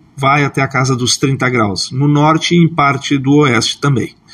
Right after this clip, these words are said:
A temperatura máxima está prevista para a região de Maringá, com até trinta e dois graus Celsius, enquanto que a mínima ocorre na região de General Carneiro, com dezesseis graus Celsius.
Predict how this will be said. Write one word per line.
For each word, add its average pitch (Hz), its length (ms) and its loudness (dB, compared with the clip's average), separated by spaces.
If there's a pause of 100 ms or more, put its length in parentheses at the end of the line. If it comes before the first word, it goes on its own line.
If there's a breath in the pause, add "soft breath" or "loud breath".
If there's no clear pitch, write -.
(360 loud breath)
A 160 80 -4
temperatura 180 600 2
máxima 139 420 2
está 123 240 -2
prevista 123 480 -2
para 113 220 -2
a - 20 -10
região 113 320 -2
de 110 100 -2
Maringá, 156 500 2
com 165 120 -4
até 127 200 -2
trinta 127 340 -2
e - 20 -2
dois 117 240 0
graus 131 300 -2
Celsius, 156 420 0
enquanto 143 400 -2
que 156 80 -2
a 147 60 0
mínima 160 500 2
ocorre 123 420 0
na 123 140 -2
região 117 420 -4
de 117 200 -2
General 127 420 0
Carneiro, 143 480 0
com 156 160 -2
dezesseis 127 480 0
graus 135 260 -2
Celsius. - 520 -10